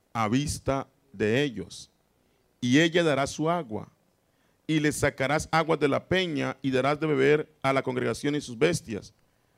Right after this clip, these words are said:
Nueve, entonces Moisés tomó la vara delante de Jehová,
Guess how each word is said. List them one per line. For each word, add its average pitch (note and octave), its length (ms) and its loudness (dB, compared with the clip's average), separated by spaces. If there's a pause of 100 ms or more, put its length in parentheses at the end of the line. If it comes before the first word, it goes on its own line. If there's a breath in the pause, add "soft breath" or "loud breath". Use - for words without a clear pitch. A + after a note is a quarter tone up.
(340)
Nueve, C#3+ 540 2
entonces E3 520 2
Moisés F3+ 600 -4 (640)
tomó B2 280 4
la F3 120 8
vara F3 240 8
delante E3 540 2
de E3 160 0
Jehová, D3 480 0